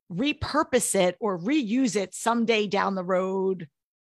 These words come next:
whatever, where it's like, you could just replace it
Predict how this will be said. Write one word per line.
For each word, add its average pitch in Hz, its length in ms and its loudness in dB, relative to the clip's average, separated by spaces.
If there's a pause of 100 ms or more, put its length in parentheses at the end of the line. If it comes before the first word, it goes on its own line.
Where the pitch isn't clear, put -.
(140)
whatever, 190 500 -4
where 196 280 -4
it's - 160 -14
like, 190 220 -8
you 208 200 -4
could 190 200 -4
just - 440 -4 (640)
replace 196 580 -8
it - 320 -10